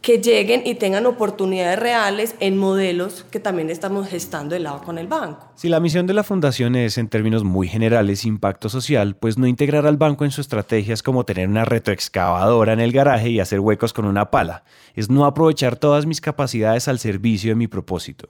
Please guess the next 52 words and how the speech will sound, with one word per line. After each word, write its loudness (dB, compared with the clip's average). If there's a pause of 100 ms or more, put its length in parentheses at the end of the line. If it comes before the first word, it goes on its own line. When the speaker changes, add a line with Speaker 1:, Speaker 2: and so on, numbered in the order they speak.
(200)
Speaker 2:
Entonces, 2
si -6
yo 0
me 0
pregunto 0
qué -2
significa -2
usar -4
al -2
banco 0
como -2
vehículo -2
de 0
impacto, -4
pues -10
la -10
respuesta -8
más -4
obvia 0
es, -4 (100)
claro, 2
pues -8
financiemos -2
proyectos -4
productivos. 0 (100)
Pero 0
no 2
es 0
tan 0
fácil. -4 (120)
Una 0
de 2
las 2
primeras 0
cosas -4
que -4
aprendieron -2
es -6
que -6
si -8
queremos -4
que -8
financiar -2
estos -8
proyectos -6
logre -6
traer -6
desarrollo 0
y -8
lo -8
haga -2
viable, 2